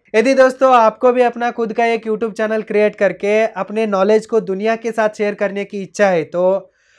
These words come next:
प्रोफेशनल लेवल पर वीडियो एडिटिंग की सीखने की इच्छा है तो आप हमारे ऑनलाइन कोर्सेज को ज्वाइन कर सकते हैं। इसके लिए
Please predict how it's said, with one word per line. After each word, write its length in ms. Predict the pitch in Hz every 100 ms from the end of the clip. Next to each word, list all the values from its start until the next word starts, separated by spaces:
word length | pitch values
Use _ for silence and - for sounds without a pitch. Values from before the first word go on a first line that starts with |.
| _
प्रोफेशनल 560 | 196 208 240 240 247 240
लेवल 260 | 233 220 226
पर 200 | 233 226
वीडियो 260 | 208 220
एडिटिंग 340 | 214 208 214 208
की 200 | 226 233
सीखने 400 | 220 202 208 214
की 220 | 208 226
इच्छा 260 | 214 - 208
है 160 | 190 160
तो 320 | 185 202 226 226 _ -
आप 260 | 220 247 247
हमारे 460 | 214 208 202 220
ऑनलाइन 520 | 226 185 202 214 226 220
कोर्सेज 400 | 208 190 208 190
को 160 | 220 220
ज्वाइन 280 | 190 190
कर 140 | 185 185
सकते 360 | 180 165 - 165
हैं। 280 | 170 165 - _ _ -
इसके 300 | 214 - 254
लिए 440 | 208 196 214 233